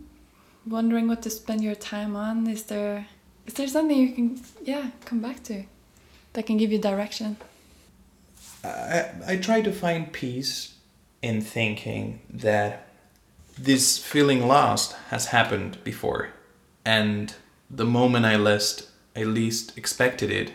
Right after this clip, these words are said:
Speaker 2: the motivation or the creativity or the will or the wish to do, to create has come back.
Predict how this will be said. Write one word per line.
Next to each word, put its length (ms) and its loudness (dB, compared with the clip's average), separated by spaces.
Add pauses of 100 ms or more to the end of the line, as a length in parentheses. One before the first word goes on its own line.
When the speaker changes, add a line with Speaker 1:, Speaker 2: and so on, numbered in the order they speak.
(680)
Speaker 2:
the 80 -8
motivation 840 -2
or 220 -2
the 380 -2 (380)
creativity 840 -2
or 240 0
the 380 -2 (380)
will 360 2
or 200 -2
the 100 0
wish 360 4
to 60 -6
do, 460 0
to 260 -6
create 560 2
has 200 -2
come 180 -2
back. 300 2